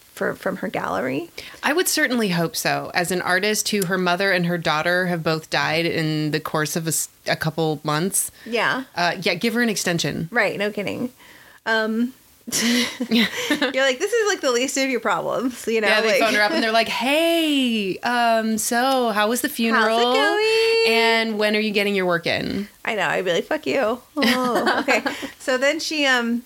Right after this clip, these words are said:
Speaker 1: dumps some pa-, she seems just really tired. She dumps some paint. She tries to mop it up, um, and gets a little paint on, uh, Joan's phone number. So at that point, she, she picks up the phone number, and she, um, the next scene you see her going to Joan's house to talk,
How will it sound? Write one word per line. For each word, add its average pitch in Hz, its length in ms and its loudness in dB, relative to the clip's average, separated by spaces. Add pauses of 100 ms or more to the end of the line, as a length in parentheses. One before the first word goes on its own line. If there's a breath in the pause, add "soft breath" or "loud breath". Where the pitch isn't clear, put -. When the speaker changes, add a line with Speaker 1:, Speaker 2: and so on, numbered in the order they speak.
(120)
Speaker 1:
dumps 233 260 0
some 262 220 0
pa-, - 220 -8
she 294 160 -2
seems 370 260 2
just 277 240 -6
really 180 200 -2
tired. 156 480 0
She - 140 -6
dumps 202 240 0
some 226 220 -2
paint. - 500 -4 (400 loud breath)
She - 160 -6
tries 208 340 0
to 220 120 -4
mop 196 240 0
it 180 80 -2
up, 165 200 -2 (520 loud breath)
um, 196 460 -2 (200 loud breath)
and 190 200 0
gets 196 220 -4
a 208 40 -2
little 196 160 0
paint 190 400 -2
on, 180 400 -2
uh, 143 380 -4 (120)
Joan's 180 360 -2
phone 440 200 0
number. 240 440 -2
So 190 420 0 (460 loud breath)
at 214 60 -2
that 240 320 0
point, 233 300 0
she, 202 340 -2
she 226 160 -2
picks 277 180 -4
up 311 60 -4
the 277 100 0
phone 240 200 0
number, 208 440 0
and 180 400 0
she, 175 540 -2
um, 165 380 -4
the 220 100 0
next 208 240 -2
scene 202 220 -2
you 185 80 -6
see 185 260 -6
her 190 140 -2
going 185 300 0
to 190 100 -6
Joan's 185 300 -2
house 202 420 -2
to - 180 -8
talk, 180 400 -4